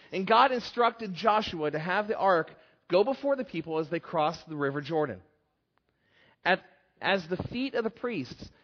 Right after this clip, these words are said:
hit, who were carrying the ark, touched the waters of the Jordan, the water simply ceases to flow. And the people cross the river on dry ground, much as their ancestors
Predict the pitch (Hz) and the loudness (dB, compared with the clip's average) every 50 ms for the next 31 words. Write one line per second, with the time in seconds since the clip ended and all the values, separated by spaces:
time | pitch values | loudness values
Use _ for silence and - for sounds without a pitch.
0 | _ _ _ _ - 208 220 240 233 233 - - - 165 185 180 202 190 180 175 | _ _ _ _ 0 4 6 6 4 4 -4 -20 -10 -6 -4 -2 0 0 0 0
1 | 180 208 208 233 254 233 196 165 151 147 147 - - - 214 214 240 - - 202 | 0 -2 -2 -2 0 0 2 2 2 2 2 -2 -4 0 2 2 2 2 -4 -4
2 | 180 170 170 202 220 254 262 233 226 202 175 160 202 196 190 175 131 104 101 104 | -2 0 0 2 2 0 -2 -2 -4 -6 -4 -2 0 2 2 2 0 -2 -8 -12
3 | _ _ _ _ _ _ _ _ _ _ _ _ _ - 143 143 151 165 175 185 | _ _ _ _ _ _ _ _ _ _ _ _ _ -10 -6 0 2 2 2 2
4 | 175 - - 175 151 160 156 143 - - 143 131 - 139 131 139 139 - - 156 | 0 -4 -6 -8 -6 -6 -8 -8 -8 -6 -8 -8 -8 -10 -14 -14 -12 -10 -6 -2
5 | 143 127 104 92 - _ _ _ _ _ _ _ _ _ _ _ _ _ _ _ | -2 -2 -2 -2 -6 _ _ _ _ _ _ _ _ _ _ _ _ _ _ _
6 | _ _ _ _ _ _ _ _ - _ - 180 196 190 185 175 156 156 151 - | _ _ _ _ _ _ _ _ -20 _ 2 4 6 6 6 2 0 -4 -6 -6
7 | - 247 247 247 247 233 233 226 - _ _ _ _ - - 226 202 196 208 233 | -4 -6 -4 -2 0 -2 -2 -2 -4 _ _ _ _ -12 0 2 4 4 4 2
8 | - - - 247 233 190 139 131 123 123 131 143 143 _ _ _ _ _ - - | 0 -6 -10 -6 -2 0 0 0 0 -2 -6 -6 -8 _ _ _ _ _ -12 -10
9 | 175 165 143 135 120 117 127 127 - 190 196 175 123 107 101 - _ _ _ _ | -10 -8 -4 -2 -2 -2 -2 -4 -4 -6 -6 -6 -8 -10 -14 -20 _ _ _ _
10 | _ _ _ _ _ _ _ - - 196 254 262 - 269 226 208 220 208 196 196 | _ _ _ _ _ _ _ -8 2 4 4 4 4 2 -4 -2 0 0 0 0
11 | 226 254 247 - 196 170 156 - 160 156 143 | -2 -4 -4 -2 -2 -2 -2 -4 -10 -8 -8